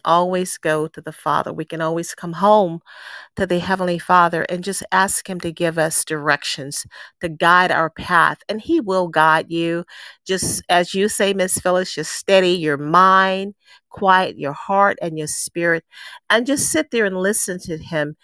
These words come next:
Because one thing I know, I'm not asking you about what somebody said, do they believe?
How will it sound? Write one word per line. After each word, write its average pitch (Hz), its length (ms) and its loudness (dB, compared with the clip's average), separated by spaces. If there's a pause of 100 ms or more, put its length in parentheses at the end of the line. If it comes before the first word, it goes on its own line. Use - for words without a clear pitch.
(320)
Because 202 300 0
one 226 280 2
thing 247 360 -2 (100)
I 190 200 4
know, 175 520 0 (840)
I'm 175 160 4
not 170 180 2
asking 208 600 2
you 190 580 0
about 151 360 0
what 156 140 -2
somebody 143 420 0
said, 180 720 2
do 143 100 -4
they 123 160 -2
believe? 160 480 -2